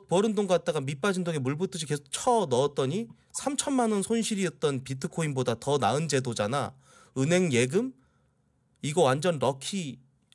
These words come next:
럭키비키일지도? 이렇게 생각하고 살아야지. 자꾸 뭘 해보려고 하는 이 마음가짐이 너무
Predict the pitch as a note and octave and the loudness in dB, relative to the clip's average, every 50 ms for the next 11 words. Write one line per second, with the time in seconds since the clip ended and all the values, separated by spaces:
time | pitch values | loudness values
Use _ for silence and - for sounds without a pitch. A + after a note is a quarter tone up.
0 | - - C#3 D#3 D3+ - A3+ F#3 G3+ F#3+ - - E3 C#3 C3 C3 C3 B2 C3+ F3+ | -2 0 0 0 0 -2 -2 -2 -2 -2 -2 -2 -2 -2 -2 -4 -4 -2 -2 -2
1 | C4+ E4 E4+ - _ _ _ _ _ _ _ _ _ _ - D3+ F3+ B3 B3+ - | -2 -2 -6 -12 _ _ _ _ _ _ _ _ _ _ -6 -2 -2 0 0 0
2 | B3+ A3+ B3+ A#3 A#3+ A3+ G#3+ F#3+ F#3 E3+ D3+ E3 D#3+ D3+ C3+ B2 A2+ G#2+ D3 F3+ | 2 2 2 2 2 0 0 0 -2 -2 0 2 2 4 4 2 2 0 -4 -6
3 | F#3+ D3 G#2 F2 G2 - _ _ _ _ _ _ _ _ _ _ _ _ _ _ | -4 -4 -4 -6 -8 -12 _ _ _ _ _ _ _ _ _ _ _ _ _ _
4 | _ - - _ _ _ _ _ _ _ _ - - - E3+ F3 - - A#3 G#3+ | _ -20 -20 _ _ _ _ _ _ _ _ -8 -4 -2 -2 -2 -2 -2 -2 0
5 | E3 C#3+ D3+ F3 F3+ F3+ F3 D#3+ C3+ A#2 A2 - - D3+ F#3+ A#3 D4 D#4+ C#4+ C4+ | 2 4 4 4 4 4 2 2 2 0 -2 -4 -6 -6 -6 -6 -4 -2 0 0
6 | A#3+ F#3+ F#3 E3 D#3+ D#3 D3 C3 A#2+ B2+ C3+ C3 A#2 - - - C3 D3+ E3 E3+ | 2 2 2 0 0 0 0 0 0 0 -2 -2 -4 -6 -8 -10 -12 -10 -10 -10
7 | E3 D3+ C3 A2+ G2 A2 C#3 D3+ D#3+ C#3+ C3+ A#2+ G#2+ G#2+ G#2+ B2 D3 D3+ B2+ G2+ | -10 -6 -2 0 0 0 0 0 -2 -2 -2 -2 -2 -4 -6 -6 -4 -4 -6 -6
8 | F2+ F2+ - _ _ _ _ _ _ _ _ _ _ _ _ _ _ _ _ _ | -8 -10 -12 _ _ _ _ _ _ _ _ _ _ _ _ _ _ _ _ _
9 | _ _ - - G2 G2 A#2+ D3+ D#3+ D3 B2+ B2 C3+ C3+ A#2 G2 - | _ _ -6 -2 0 0 0 0 0 0 0 0 -2 -2 -4 -6 -8